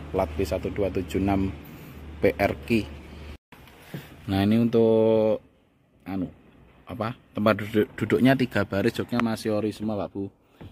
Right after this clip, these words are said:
Transmisinya manual. Yang berminat untuk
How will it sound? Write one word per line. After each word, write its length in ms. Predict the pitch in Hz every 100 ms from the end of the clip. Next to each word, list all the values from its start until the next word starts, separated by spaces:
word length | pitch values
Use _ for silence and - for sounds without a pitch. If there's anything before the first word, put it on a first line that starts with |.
| -
Transmisinya 800 | - 107 110 120 117 123 117 123
manual. 640 | 127 123 120 127 135 95 - - _ _ _ _ _ _ _ - - - - -
Yang 80 | 101
berminat 400 | 90 101 107 110
untuk 160 | 101